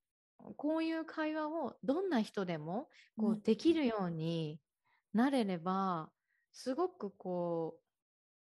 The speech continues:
Speaker 1: あの、横の拡散っていうのが、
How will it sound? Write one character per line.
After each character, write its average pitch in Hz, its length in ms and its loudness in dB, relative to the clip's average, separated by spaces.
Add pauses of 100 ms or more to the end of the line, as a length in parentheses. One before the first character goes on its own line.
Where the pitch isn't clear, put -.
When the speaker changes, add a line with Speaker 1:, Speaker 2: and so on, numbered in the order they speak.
Speaker 1:
あ 170 240 -4
の、 151 360 -8 (300)
横 190 240 2
の 185 120 6
拡 175 200 0
散 170 240 2
っ 156 40 -4
て 160 100 -4
い 160 40 0
う 156 60 -2
の 143 140 -6
が、 - 340 -4